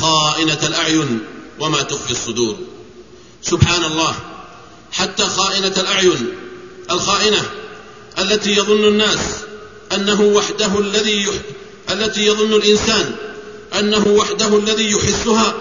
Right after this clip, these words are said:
ويعرفها، دون أن يراها أحد من الناس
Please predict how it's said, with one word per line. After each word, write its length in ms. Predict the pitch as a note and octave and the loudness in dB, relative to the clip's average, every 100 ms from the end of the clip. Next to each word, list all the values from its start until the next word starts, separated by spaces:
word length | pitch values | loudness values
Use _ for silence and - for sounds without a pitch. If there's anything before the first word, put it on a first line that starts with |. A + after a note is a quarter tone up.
| - - | -8 -2
ويعرفها، 680 | D#3+ D#3+ D3+ D3 B2 A2+ G#2+ - - - - - - D3 | 0 0 0 -4 -4 -4 -4 -8 -18 -20 -20 -20 -8 2
دون 180 | A#3 | 4
أن 180 | A3 G#3+ | 4 2
يراها 400 | G#3 G#3 G#3+ G3+ | 2 4 4 2
أحد 280 | G3+ G3 F#3 | 0 0 0
من 180 | F#3 F3+ | 4 4
الناس 300 | F3 F3+ | 6 4